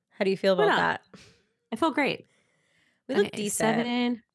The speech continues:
Speaker 1: Even though there's, like, a
Speaker 2: Okay.
Speaker 1: crazy glare on my
Speaker 2: One,
Speaker 1: glasses.
Speaker 2: two, three, four,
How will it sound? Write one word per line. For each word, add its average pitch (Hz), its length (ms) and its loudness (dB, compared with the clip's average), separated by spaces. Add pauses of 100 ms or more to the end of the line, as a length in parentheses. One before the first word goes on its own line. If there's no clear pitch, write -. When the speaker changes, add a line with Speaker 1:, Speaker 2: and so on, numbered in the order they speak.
(180)
Speaker 1:
Even 214 160 -14
though 277 100 -6
there's, 262 160 -4
like, 202 140 -8
a 190 60 -4
Speaker 2:
Okay. 175 100 -10
Speaker 1:
crazy 180 400 -12
glare 165 380 -6
on 165 40 -12
my 156 120 -12
Speaker 2:
One, 175 360 -2
Speaker 1:
glasses. - 180 -10
Speaker 2:
two, 185 380 -6
three, 190 240 -6
four, 180 720 -8